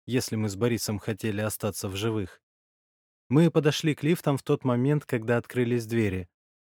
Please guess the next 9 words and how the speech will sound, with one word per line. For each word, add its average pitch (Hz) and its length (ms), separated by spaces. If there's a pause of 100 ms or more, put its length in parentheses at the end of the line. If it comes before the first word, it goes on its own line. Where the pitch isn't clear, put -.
(100)
Тревор, 127 420
Буше 120 460
и 110 40
Тани 131 460 (300)
с - 140
удивлением 120 600
смотрели 113 520
на 113 180
нас. 113 340